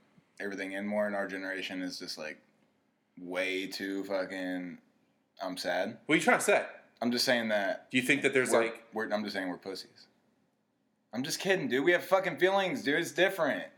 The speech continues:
Speaker 2: I know you're, I know you're kidding. I could tell the twinkle in your eye. You're, you almost cried saying it.
Speaker 1: I know. I'm just trying to toughen up, dude.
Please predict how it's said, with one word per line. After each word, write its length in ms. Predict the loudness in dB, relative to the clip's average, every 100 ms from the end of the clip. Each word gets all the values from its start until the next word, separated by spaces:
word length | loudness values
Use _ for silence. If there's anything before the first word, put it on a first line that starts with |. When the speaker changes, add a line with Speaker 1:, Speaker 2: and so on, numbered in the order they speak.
| _ -4 0
Speaker 2:
I 60 |
know 120 | 2
you're, 200 | 0 -2 0 6
I 100 | 6
know 140 | 6
you're 160 | 2 0
kidding. 260 | 2 2 2
I 80 | 0
could 160 | 4
tell 160 | 4 4
the 60 | 2
twinkle 280 | -2 0 -2
in 60 |
your 120 | 2 2
eye. 100 | 2
You're, 240 | 0 -2
you 100 | 0
almost 240 | 2 2 4
cried 260 | 4 4
saying 240 | -2 -4 -4
it. 60 | -6
Speaker 1:
I 120 | -2 2
know. 300 | 2 0 -4 _ _ _ _ _ _ -10
I'm 100 | -6
just 120 | -4
trying 200 | -4 -4
to 60 | -8 -14 -8
toughen 340 | -8 -8 -10
up, 300 | -10 -10 -14
dude. 100 | -18